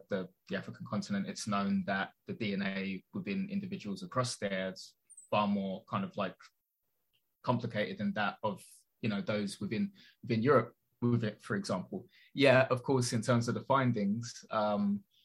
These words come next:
my, the, the, uh, results that I got were, were, were pretty kind of, like, basic. It was like, I was, like, about, I think, like, ninety-eight or so percent from, like, Yoruba land, whereas David had so many going across various points of,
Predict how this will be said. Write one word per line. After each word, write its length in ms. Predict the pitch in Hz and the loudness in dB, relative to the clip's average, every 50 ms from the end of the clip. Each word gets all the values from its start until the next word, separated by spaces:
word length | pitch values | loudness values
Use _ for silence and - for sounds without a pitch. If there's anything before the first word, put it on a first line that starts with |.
| _ _ _ _ _ _ | _ _ _ _ _ _
my, 960 | - 110 113 113 113 113 113 113 113 110 110 110 107 107 107 104 101 104 - - - 92 - | -4 0 2 4 4 4 6 4 4 4 2 0 -2 -2 -2 -2 -4 -4 -6 -10 -12 -6 0
the, 340 | - 107 107 104 101 98 - | 2 4 4 4 4 2 0
the, 380 | - 107 101 101 101 101 98 - | -2 0 0 2 2 0 0 0
uh, 140 | 98 101 98 98 | 0 0 0 0
results 420 | 101 101 - 127 123 - - - | -2 0 2 2 2 2 0 -2
that 100 | - 98 | 0 0
I 120 | - 98 | 2 2
got 240 | 98 - 92 85 90 | 0 -2 -4 -4 -2
were, 200 | 98 98 95 92 92 - - | -2 -2 -2 -4 -6 -6 -4
were, 140 | 98 95 - - | -4 -4 -4 -6
were 100 | 101 98 | -8 -8
pretty 340 | - - 113 90 101 101 98 | -6 -6 -4 -4 -4 -4 -4
kind 180 | - 101 95 | -4 -6 -6
of, 80 | 87 - | -4 -2
like, 200 | 101 92 - - | -2 -2 0 0
basic. 320 | 107 104 101 - - 87 - | -2 -2 -2 -4 -8 -10 -8
It 60 | 92 | -8
was 140 | 87 - - | -8 -4 -4
like, 200 | 95 95 92 - - | -4 -4 -4 -6 -6
I 60 | 95 | -6
was, 160 | 98 95 - - | -6 -6 -4 -4
like, 180 | 98 95 92 - _ | -4 -4 -4 -6 _
about, 220 | - 95 92 87 - - _ _ _ - - | -4 -2 -2 -4 -4 -8 _ _ _ -20 -14
I 40 | - | -8
think, 160 | - 98 - | -8 -6 -6
like, 180 | 95 87 - | -6 -6 -4
ninety-eight 480 | 101 104 104 101 95 101 101 101 95 87 - | -2 -2 -2 -2 -2 -2 -2 -2 -2 -4 -6
or 120 | 95 92 | -8 -8
so 220 | - - 107 95 90 | -6 -4 -4 -4 -4
percent 400 | - 101 - - 101 95 92 - - _ _ _ _ | -6 -10 -10 -6 -6 -4 -6 -6 -10 _ _ _ _
from, 240 | - 107 95 92 87 | -6 -4 -4 -2 -2
like, 220 | 90 92 85 - - _ _ _ _ _ _ - | -2 -2 -4 -4 -8 _ _ _ _ _ _ -2
Yoruba 320 | 113 117 113 104 95 90 | 2 4 6 6 6 4
land, 320 | 90 90 90 87 85 - - - - _ - - | 0 -2 -2 -2 -4 -6 -10 -14 -20 _ -6 0
whereas 320 | 113 107 107 104 98 - | 2 2 2 2 0 0
David 340 | - 127 135 135 120 113 - | 4 4 6 6 4 2 0
had 160 | 107 101 90 - | -2 -4 -4 -2
so 440 | - - - - - - 160 165 160 | -2 0 0 0 2 4 4 4 4
many 320 | 156 151 139 120 113 107 | 4 4 4 4 4 2
going 300 | 95 - 117 110 113 107 | 2 -2 -2 -2 0 -2
across 400 | 101 - - 110 101 - - - - | -4 -4 -2 -4 -4 -4 -6 -6 0
various 400 | 123 123 127 123 120 117 117 - | 4 6 6 6 6 4 2 0
points 400 | - - 113 107 98 - - - | -4 -2 -2 -2 -2 -2 -4 -4
of, 140 | 107 95 | -4 -4